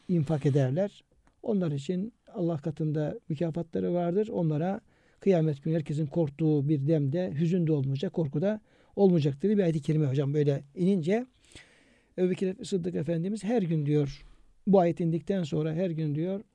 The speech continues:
cebine o gün infak edeceği bir miktarı, e, koyardı. Onlardan bir kısmını geceleyin verirdi, bir kısmını gündüz, bir kısmını gizli, bir kısmını açık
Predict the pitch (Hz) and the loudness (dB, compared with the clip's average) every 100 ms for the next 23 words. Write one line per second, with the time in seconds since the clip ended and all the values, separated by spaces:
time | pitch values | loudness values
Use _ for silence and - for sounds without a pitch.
0 | _ _ _ _ - 151 196 170 175 - | _ _ _ _ -8 0 2 4 0 0
1 | 185 165 185 165 190 170 190 170 156 143 | 0 2 2 0 -2 -2 -2 0 0 2
2 | 156 151 139 - 170 160 165 - 151 180 | 4 4 2 -2 0 0 0 0 0 0
3 | 202 _ _ - 156 139 165 156 139 175 | -4 _ _ -8 -6 2 4 4 2 0
4 | 226 - _ _ _ _ _ _ _ _ | 0 -4 _ _ _ _ _ _ _ _
5 | - - 180 165 160 165 185 147 151 156 | -12 -2 0 2 0 -2 -4 -4 -2 -2
6 | 165 196 160 147 151 160 175 175 190 165 | -4 -2 0 4 4 4 2 -2 -4 -4
7 | 202 220 _ _ _ _ _ - 175 170 | -6 -6 _ _ _ _ _ -6 -4 -4
8 | 147 156 147 131 165 175 196 190 - _ | -2 0 0 0 0 0 -2 -4 -14 _
9 | - - 156 170 151 131 165 135 190 196 | -14 -10 -4 -2 0 0 0 0 0 0
10 | 160 151 165 165 139 160 - | -2 -2 -4 -4 -4 -4 -4